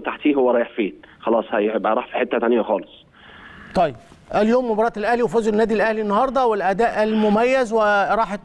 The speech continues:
Speaker 2: كولر لبعض اللاعبين، شفتها ازاي؟
Speaker 1: بص يا كابتن محمد، آه، كولر خلاص يعني خد اصعب ضغط عصبي اتحط عليه لعيبه النادي الاهلي، هو كان مباراه الوداد. في نفس الوقت خلص الملف، فرحوا، اتبسطوا، جزء منه انضم في المنتخب،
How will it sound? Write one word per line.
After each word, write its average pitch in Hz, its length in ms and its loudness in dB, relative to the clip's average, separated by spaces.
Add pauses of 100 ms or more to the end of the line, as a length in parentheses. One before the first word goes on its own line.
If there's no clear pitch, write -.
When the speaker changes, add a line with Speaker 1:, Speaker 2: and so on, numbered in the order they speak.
Speaker 2:
كولر 233 220 2
لبعض 196 360 0
اللاعبين، 180 340 -2
شفتها - 200 -6
ازاي؟ 160 220 -2 (920)
Speaker 1:
بص 160 340 0
يا 117 120 2
كابتن - 260 -6
محمد، 82 400 -4
آه، 98 340 2
كولر 104 280 0
خلاص 101 380 -2
يعني 80 200 -2
خد 120 240 -4 (320)
اصعب 87 460 -4 (100)
ضغط - 340 -4
عصبي 92 420 -2
اتحط - 400 -6
عليه 90 300 0
لعيبه 95 320 0
النادي 107 240 2
الاهلي، 127 420 2
هو 107 140 2
كان 95 140 -4
مباراه 98 360 0
الوداد. 85 340 -4 (560)
في - 60 2
نفس 143 220 0
الوقت 107 300 0
خلص 139 340 -2
الملف، 120 340 0 (540)
فرحوا، 147 340 0 (120)
اتبسطوا، 135 560 -2
جزء 113 300 0
منه 123 240 4
انضم 117 320 2
في - 80 -4
المنتخب، 110 560 0